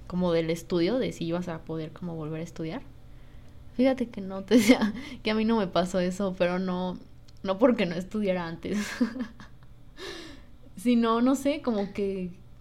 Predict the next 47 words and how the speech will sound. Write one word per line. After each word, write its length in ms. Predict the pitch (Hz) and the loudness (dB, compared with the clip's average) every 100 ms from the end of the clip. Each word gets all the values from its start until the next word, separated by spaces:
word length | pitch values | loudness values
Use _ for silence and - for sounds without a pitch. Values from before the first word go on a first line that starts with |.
| - | -8
o 120 | - | -2
sea, 120 | 208 214 | 2 2
de 120 | 196 | 4
verdad, 280 | 190 196 190 - - - - - - - - - | 6 4 2 -12 -20 -20 -20 -20 -20 -20 -10 -2
o 120 | 202 | 2
sea, 380 | 202 185 185 180 | 6 6 4 2
te 80 | |
digo, 240 | 196 190 185 | 0 0 0
para 160 | 185 | 0
mí 100 | 180 | 0
sí 80 | 185 | -2
fue 160 | 196 208 | -4 -6
como 180 | 208 180 | -4 -4
algo 160 | 180 | -2
muy, 200 | 190 185 | -2 -2
muy 180 | 185 185 | -2 -4
difícil, 460 | 185 190 202 208 226 | -6 -8 -8 -8 -6
entonces 320 | 190 170 180 | -6 -6 -6
fue 120 | 180 | -6
como, 260 | 185 185 175 | -6 -6 -4
"No, 200 | 180 190 | -4 -2
güey, 240 | 233 165 | -2 -2
o 60 | 165 | -6
sea, 120 | 175 | -8
tengo 400 | 180 180 180 190 | -8 -6 -6 -6
que, 200 | - 185 180 | -6 -6 -6
o 80 | 180 | -10
sea", 320 | 175 165 165 - - - - - - - - | -10 -10 -12 -16 -20 -20 -20 -20 -20 -20 -12
¿sabes? 320 | - 208 330 | -4 -2 -2
Como 240 | - 190 185 | -2 -4 -4
que 80 | 190 | -2
esos, 240 | 240 226 - - | -2 -2 -8 -8
de 60 | 185 | -4
verdad, 140 | 180 | -4
esos, 180 | 190 226 | -4 -6
como 220 | 233 180 175 | -6 -8 -6
que 100 | 202 | -6
esos 140 | 214 | -6
temores 400 | 170 175 180 185 | -4 -2 0 0
nunca 220 | 185 185 | 0 0
me 120 | 185 165 | -2 -2
llegaron, 340 | 156 165 165 | -4 -4 -4
sino 240 | 175 165 | -6 -4
más 140 | 180 185 | -2 0
bien 140 | 185 | -2
fue 100 | 180 | -4
como 260 | 190 196 | -4 -4